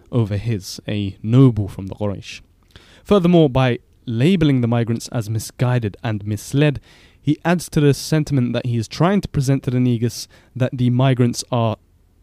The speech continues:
simpletons who do not know what they are doing. As we have mentioned previously, the migrants had amongst them the likes of Ja'far, the likes of Uthman, who were from the upper echelons of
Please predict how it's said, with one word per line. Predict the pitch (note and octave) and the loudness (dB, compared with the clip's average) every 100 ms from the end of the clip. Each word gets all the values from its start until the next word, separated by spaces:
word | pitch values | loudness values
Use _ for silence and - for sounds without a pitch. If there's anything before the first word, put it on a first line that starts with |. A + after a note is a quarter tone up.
| _ _ | _ _
simpletons | - C#3+ E3 G2 - - - - _ _ _ _ | -4 -2 -2 -4 -10 -14 -16 -20 _ _ _ _
who | - A#2+ A#2 A2+ | 4 6 6 4
do | G#2 A#2+ | 2 2
not | C#3+ - | 2 2
know | A#2 C3 B2 | 2 4 4
what | A2 B2 B2 | 2 0 0
they | A#2 A2+ | -2 0
are | A2+ | 0
doing. | G#2+ C3 A#2 F#2 - _ _ _ _ _ - - | 0 0 -2 -8 -16 _ _ _ _ _ -16 -6
As | B2 | 0
we | C3+ | 2
have | A#2+ | 4
mentioned | B2+ C3+ B2 G#2+ | 4 2 0 2
previously, | D3+ C#3+ A#2 B2 G#2+ - - _ | 2 2 0 -2 -4 -10 -20 _
the | B2+ | -2
migrants | C#3+ F3+ D#3 | 0 2 0
had | - C#3 | 0 0
amongst | C3 C3+ - | 2 0 0
them | C3 A#2+ | 0 2
the | A#2+ | 2
likes | C3 - | 0 0
of | A2+ G2+ | -6 -2
Ja'far, | D#3 B2+ - G2 - | -2 -2 -10 -14 -12
the | - | -4
likes | A#2 B2+ C3 | -4 -2 -2
of | |
Uthman, | A#2 B2 C3+ D3 C3 G#2+ | -2 -2 0 2 2 2
who | A#2+ | 2
were | A#2+ | 2
from | C#3 B2 | 0 -2
the | B2 | 0
upper | C#3+ - - | -2 -4 -4
echelons | C3+ - A2 G#2 - - - - | -6 -6 -8 -8 -12 -20 -20 -6
of | B2 | -6